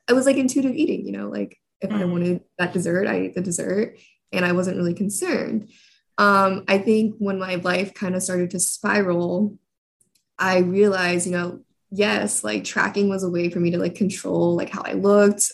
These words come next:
Speaker 1: um, what I put in my body. And it gave me, like, the sense of something I was, like, working towards
Speaker 2: Mm.
Speaker 1: because everything else was just not working.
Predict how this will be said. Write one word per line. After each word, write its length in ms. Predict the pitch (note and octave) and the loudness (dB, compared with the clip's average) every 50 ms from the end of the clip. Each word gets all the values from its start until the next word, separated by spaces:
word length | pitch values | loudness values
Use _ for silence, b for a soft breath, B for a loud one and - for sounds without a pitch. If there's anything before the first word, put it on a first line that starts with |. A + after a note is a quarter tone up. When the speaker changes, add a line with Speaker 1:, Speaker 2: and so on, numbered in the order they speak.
| - | -4
Speaker 1:
um, 280 | G2+ F#2+ - - - - | -8 -6 -6 -6 -6 -6
what 140 | F3+ E3 - | -6 -6 -6
I 60 | F#2 | -6
put 180 | - - - | -6 -6 -4
in 60 | - F3+ | -4 -2
my 120 | F#3 G2+ | -2 -2
body. 720 | F#2 - G3 G3+ G3+ F#3 - F#2 F#2 F#3 F3+ F#3 F#3 b b b b b | -2 0 0 0 0 0 -2 -4 -4 -4 -4 -4 -6 b b b b b
And 100 | G3+ F#3+ | 0 0
it 80 | F3+ | 2
gave 280 | - F#3 F3+ G3 F#3 - | 4 4 4 4 4 2
me, 340 | F#3+ F#3 F3+ F3+ F3 F3 E3+ | 0 0 2 2 2 0 0
like, 320 | F#3 F3+ E3+ E3+ - - | 0 -2 -2 -2 -4 -6
the 100 | - F#3 | -6 -6
sense 320 | G3+ - - F#3 F#3 F3+ - | -4 -4 -2 -2 -2 0 0
of 200 | F#3 F3+ F3 F3 - _ _ _ _ _ _ - | 0 0 0 -2 -8 _ _ _ _ _ _ -6
something 400 | - - - A3+ G#3 F3+ E3 F#3 | -4 0 2 2 2 2 2 0
I 60 | F#3+ | 0
was, 120 | F3+ E3+ | 0 0
like, 220 | - F3 E3 - - _ _ - _ - | 0 -2 -4 -4 -10 _ _ -20 _ -6
working 400 | F3 E3+ F3 F3 - A#3 A#3+ C4 | -2 0 2 2 4 4 4 4
towards 640 | B3+ - F4+ F#4 F#4 F#4 F#4+ F4+ F#4 - - - - - - - | 2 0 -2 -2 0 0 0 -2 -2 -4 -6 -8 -8 -12 -8 -4
Speaker 2:
Mm. 120 | G#3 G3+ | -2 0
Speaker 1:
because 260 | F#3 G#3 G#3 A#3 - - - | 2 2 2 2 0 0 0
everything 380 | F#3 F#3 F#3 F#3+ - F#3 F3+ | 0 0 0 0 -2 -4 -2
else 240 | F3 F3 F3+ F3+ - | -2 -2 -2 -4 -4
was 160 | F3+ F3+ E3+ | -4 -4 -4
just 400 | E3+ E3+ E3+ F3 - - - - - | -2 -4 -4 -6 -8 -10 -10 -6 -2
not 320 | F3 E3+ E3 E3+ - - | 0 0 0 0 -2 -2
working. 580 | - - - - - - - - G#3+ A3 - | -2 -4 -4 -4 -6 -8 -8 -6 -8 -8 -10